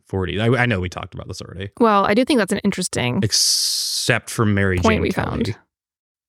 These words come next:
Speaker 2: Yeah.
Speaker 1: Yeah. She's, like, twenty-five, so
Speaker 2: The youngest.
Speaker 1: significantly younger. Yeah, I don't know if that's part of the criterion or if that's just a circumstantial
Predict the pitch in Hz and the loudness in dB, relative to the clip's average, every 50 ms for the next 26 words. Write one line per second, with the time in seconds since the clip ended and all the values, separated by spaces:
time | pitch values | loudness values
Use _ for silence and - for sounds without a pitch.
0 | _ - 226 208 - - - - 214 - - _ _ _ _ - 101 92 82 - | _ 2 2 2 2 2 0 -2 -2 -4 -6 _ _ _ _ -2 0 0 0 0
1 | - 107 - - _ _ _ _ - - 104 95 87 90 87 - - - 95 87 | -2 -6 -8 -12 _ _ _ _ -2 2 4 4 4 4 2 0 -2 0 0 2
2 | 85 82 - - 76 - - - - - - - _ _ _ _ - - - 78 | 2 0 0 -2 -4 -4 -6 -6 -8 -8 -8 -12 _ _ _ _ -8 -6 -4 -4
3 | - - 90 87 - _ _ _ - 214 208 208 208 117 - - 85 92 87 80 | -4 -4 -6 -6 -8 _ _ _ -2 0 0 0 0 2 2 4 4 4 2 2
4 | - - 85 78 80 80 78 78 85 82 76 76 76 - - _ _ _ _ _ | 2 0 0 0 0 0 0 -2 -2 -2 -4 -4 -6 -6 -10 _ _ _ _ _
5 | - - 113 131 117 113 127 120 117 107 98 87 - 123 107 104 - - - - | -2 0 2 2 4 4 4 4 4 4 4 2 2 0 0 2 2 2 0 0
6 | - - 98 - - 117 104 92 92 95 - - 95 85 - - - - 110 101 | -2 -6 -6 -2 0 0 0 0 -2 -2 -2 -2 -2 -2 -2 -6 -4 -2 0 2
7 | 104 120 127 139 147 156 151 110 92 101 98 92 - 101 95 87 87 - - - | 2 2 2 2 2 0 0 0 0 0 -2 -2 0 0 -2 0 2 2 2 2
8 | - - _ _ - 98 - - - - - 98 - - 98 87 - 87 82 - | 0 -2 _ _ 0 0 0 0 -2 -2 0 0 2 2 2 0 0 -2 -2 0
9 | - 87 85 85 - 92 82 82 80 80 | 0 -2 -2 -2 -2 0 0 0 -2 -4